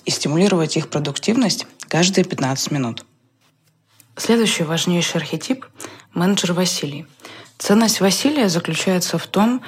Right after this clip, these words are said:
что он регулярно предоставляет экспертную аналитику по новостям из "Одноклассников", делится своей оценкой по фьючерсам на гречку и туалетную бумагу, а также,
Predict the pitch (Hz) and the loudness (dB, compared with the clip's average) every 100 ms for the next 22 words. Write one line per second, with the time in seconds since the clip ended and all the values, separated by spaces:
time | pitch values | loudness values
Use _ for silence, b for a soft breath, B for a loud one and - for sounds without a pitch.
0 | B B - - 165 160 160 175 208 208 | B B -8 -2 0 0 0 2 4 2
1 | 190 165 - 170 170 180 175 - - 190 | 0 -2 0 0 2 2 0 -4 0 0
2 | 185 175 165 160 165 190 180 165 160 160 | 2 2 2 2 0 0 -2 -2 0 0
3 | 160 160 - 214 175 165 160 147 143 - | 0 0 2 2 2 0 -2 -2 -2 -2
4 | 151 - - - B B B B 151 202 | -4 -6 -12 -16 B B B B 2 4
5 | 214 - 170 - 175 180 170 - 208 196 | 2 0 -2 0 2 2 2 2 0 2
6 | 170 151 147 156 - 175 180 - 165 160 | 0 0 -2 -4 -2 0 0 0 0 0
7 | 151 147 165 - 156 - 151 185 220 196 | 0 0 0 -2 -4 -2 0 2 2 2
8 | 185 156 127 123 120 B B B B B | 2 0 -2 -6 -10 B B B B B
9 | 147 143 - 196 185 160 139 123 | -6 -2 2 2 2 0 -2 -4